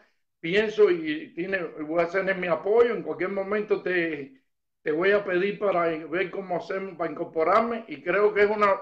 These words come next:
la mejor opción es empezar lo que tú estás haciendo. Creo que estoy cien por ciento de acuerdo que a la gente hay que irlo. Ahí, ahí uno, yo estuve leyendo uno que te decía como que tú no vas a tumbar. Aquí no se trata de tumbar.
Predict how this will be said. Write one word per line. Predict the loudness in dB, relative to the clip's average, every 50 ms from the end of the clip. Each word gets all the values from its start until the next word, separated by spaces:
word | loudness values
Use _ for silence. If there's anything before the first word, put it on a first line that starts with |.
| -2 -8
la | -6 -6 -4
mejor | -4 -4 -4 -2 4 6 6
opción | 6 6 2 -2 -2 0 0 2
es | 2 2
empezar | 2 0 0 -2 -2 -2 -2 2 2 4 4 4 0 -4 -12 -18 _ _ _ _ _ _ _ _
lo | -2 0 0 0
que | 0 -2
tú | 0 0 0
estás | 2 2 2
haciendo. | 4 2 0 0 -4 -4 0
Creo | 2 2 2 2
que | 0 -2
estoy | 2 2 0 0 0 -14 -20
cien | -14 -4 2 4 4 4 4
por | 2 0 0
ciento | 2 -2 -4 -2 0 0 2
de | 2 2
acuerdo | 0 0 -2 -2 -2 -2 -6 -10 -12 -12 _ _ _ _ _ _ _
que | -4 -2
a |
la | -2 -2 0
gente | -2 -2 -4 0 -2 -2
hay | -2 0 4
que | 4 6 6
irlo. | 4 2 2 2 2 2 0 -8 -18 _ _ _ _ _ _ _ _ _ _ _
Ahí, | -4 2 2 4 6 6
ahí | 6 6 4 2 0
uno, | -2 -2 0 0 0 2
yo | 2 2
estuve | 2 2 0 4 4 4
leyendo | 6 4 4 6 6 6 8 6 6 6
uno | 6 6 4 4 2 0 -2 -6 -12 -20 _ _ _ _ _ _ _ _ _ -4
que | -4 -4
te | -2 -2 -2
decía | 0 0 0 -2 -2 -4 0 2 2 2 2
como | 0 -2 -4 -4 -6 -2
que | -2 -2 0
tú | 2 0 0
no | 2 2 2
vas | 4 4 6 4 4
a | 2
tumbar. | 2 0 4 4 4 4 2 -2
Aquí | -6 -4 -2 -2 0
no | 0 -2
se | 0 0 0 0
trata | 2 4 2 2 4 4 2 2
de | 2 2 0
tumbar. | -2 -4 -6 -6 -4 -4 -4 -4 -4 -6 -14 _